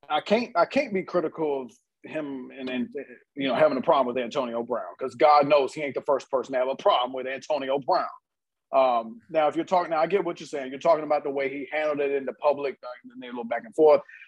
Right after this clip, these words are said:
I understand it, but I also think that's, I mean, Bruce Arians is a different personality. That's probably not the way most coaches would go about that. But, um, you know, the, the, the Andrew Adams, I think that's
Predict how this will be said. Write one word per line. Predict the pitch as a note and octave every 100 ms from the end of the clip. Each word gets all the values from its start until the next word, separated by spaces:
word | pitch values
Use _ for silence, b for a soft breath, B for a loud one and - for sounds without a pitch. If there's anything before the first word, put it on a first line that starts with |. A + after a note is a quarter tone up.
| B
I | C#3+
understand | C3+ B2+ - C#3
it, | C3+
but | C3+
I |
also | D#3+ F3+ F3+ E3 -
think | D#3+ D3
that's, | D3 - - _ _ _ -
I | C3
mean, | C3+ B2+ B2+
Bruce | D3 E3+ F#3+
Arians | E3+ E3 D#3
is | C#3 E3 E3 D#3 C3+ - C#3+
a |
different | C#3 A#2+ D#3+ D#3 D3
personality. | - D#3 C#3+ D3 C#3 C#3+ D3 D3 C#3+ C#3 C3+
That's | C3+ C3+ -
probably | D3+ C#3 C3+
not | C#3 C3
the | C#3
way | C#3
most | C#3 C#3 C#3 -
coaches | - C#3 - C#3+ C3+
would | B2
go | D3+
about | C#3 F3+ F3+ -
that. | F3+ E3 - _ _ _ -
But, | C#3 C3
um, | B2+ B2 A#2+ _
you | F#3+ C3+
know, | G#2 G#2
the, | D3 C#3+ C3
the, | C#3+ C3+ C3+
the | D3
Andrew | F#3 F#3 F3+ E3+
Adams, | E3 D#3+ D#3 C#3 -
I | C3+
think | D#3+ C3+
that's | C#3